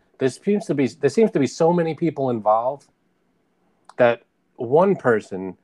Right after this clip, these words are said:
at, in the thirty odd years that he's been, that he was doing this should have been like, uh, red flag, wait a second. But again, you don't know. All these people could be victims, and you can't blame the victim if they're, you know, they're under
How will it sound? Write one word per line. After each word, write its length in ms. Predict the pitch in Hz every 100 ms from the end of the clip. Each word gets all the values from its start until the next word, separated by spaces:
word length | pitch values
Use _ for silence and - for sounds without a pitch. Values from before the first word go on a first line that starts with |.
| _ -
at, 200 | - - -
in 220 | 127 123
the 220 | 123 117
thirty 480 | 107 147 139 139 135
odd 220 | 131 127
years 360 | 117 123 113 87
that 140 | 107 98
he's 220 | 110 98
been, 180 | 120 113
that 140 | 104 95
he 100 | 117
was 120 | 110
doing 280 | 123 113 98
this 280 | 92 - _ _ _ _ _ _ _ - _
should 240 | - 156 131
have 220 | 113 - _
been 180 | 131 113
like, 260 | 110 104 - -
uh, 240 | 113 107
red 240 | 107 120 110
flag, 400 | 123 110 104 - _ -
wait 160 | 110 110
a 40 |
second. 400 | - 101 - 98 - _ _ _ _
But 120 | - 131
again, 320 | 127 104 98
you 100 | 120
don't 200 | 123 110
know. 420 | 113 107 104 92 _ _ _ _ _ _ _ _ _
All 200 | 120 127
these 140 | 120 -
people 260 | 120 117
could 140 | - 107
be 80 | 101
victims, 760 | 104 - 101 101 98 - - _ _ _ _
and 480 | 98 98 98 95 95
you 100 | 98
can't 340 | - 123 107 - _ _ _ _ _ _ 113
blame 260 | 113 117
the 100 | 110
victim 420 | 92 107 - 107 104
if 120 | -
they're, 200 | 101 95
you 120 | 107
know, 120 | 98
they're 200 | 90 92
under 380 | 95 92 92 90